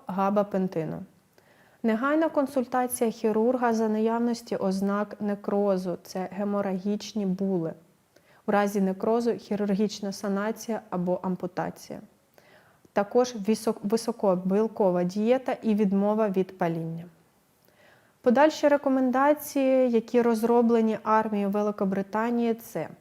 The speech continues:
солдатам з мінімальними симптомами дозволяється працювати на відкритому повітрі, якщо вони можуть залишатися в теплі.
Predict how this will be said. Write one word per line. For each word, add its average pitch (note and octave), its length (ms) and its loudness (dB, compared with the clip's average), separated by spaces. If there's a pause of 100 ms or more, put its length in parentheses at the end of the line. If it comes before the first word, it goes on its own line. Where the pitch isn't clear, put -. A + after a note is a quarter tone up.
(500)
солдатам B3 680 0
з A#3 80 4
мінімальними A3 720 2
симптомами A#3 760 -2
дозволяється A3 880 2
працювати F#3+ 680 -2
на F#3+ 160 -2
відкритому A#3 680 0
повітрі, B3 600 -2 (320)
якщо A3 380 2
вони A3 380 2
можуть G#3+ 500 0
залишатися G3 800 -4
в F#3+ 80 -10
теплі. F3+ 380 -6